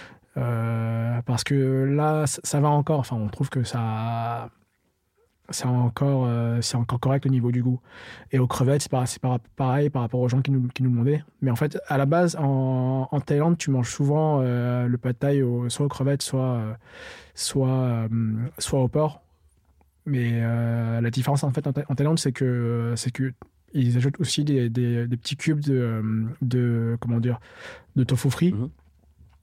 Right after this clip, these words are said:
Speaker 1: Mais ça, après, c'est, c'est les recettes de chacun.
Speaker 2: C'est quoi, qu'est-ce qui fait un bon pad thai, tu penses ?
Speaker 1: Alors, un bon pad thai, déjà, pour moi, c'est, euh, c'est la base.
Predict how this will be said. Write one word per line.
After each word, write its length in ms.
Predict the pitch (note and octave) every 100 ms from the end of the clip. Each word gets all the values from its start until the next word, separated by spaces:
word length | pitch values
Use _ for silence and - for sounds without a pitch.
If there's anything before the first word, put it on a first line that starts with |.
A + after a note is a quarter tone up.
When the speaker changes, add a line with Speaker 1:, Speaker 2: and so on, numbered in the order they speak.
| -
Speaker 1:
Mais 380 | B2 A#2+ A#2 A#2
ça, 200 | - C#3+
après, 320 | C3 - C#3+
c'est, 640 | C3 - B2 A2 A2 A2 A2+ - - - - - - -
c'est 180 | -
les 60 | A#2+
recettes 240 | A#2 C#3
de 80 | C3
chacun. 320 | B2+ A#2+ B2 - _ _ - - -
Speaker 2:
C'est 140 | -
quoi, 220 | G#2+ D3
qu'est-ce 160 | C3+ -
qui 80 | -
fait 80 |
un 60 | B2+
bon 120 | F#2+
pad 220 | F#2+ F2
thai, 260 | F2 F2 G2
tu 100 | G#2
penses ? 360 | - D#2 - - -
Speaker 1:
Alors, 180 | C#3 C3
un 60 | C3+
bon 160 | F3
pad 200 | F#3+ F3+
thai, 200 | - G#3
déjà, 320 | E3+ C#3 E3+
pour 120 | F3+ C#3+
moi, 200 | D3 F3+
c'est, 400 | - C3+ A#2+ A#2
euh, 180 | A#2
c'est 160 | A#2 -
la 140 | A#2
base. 400 | A2 C#3+ D#3 C3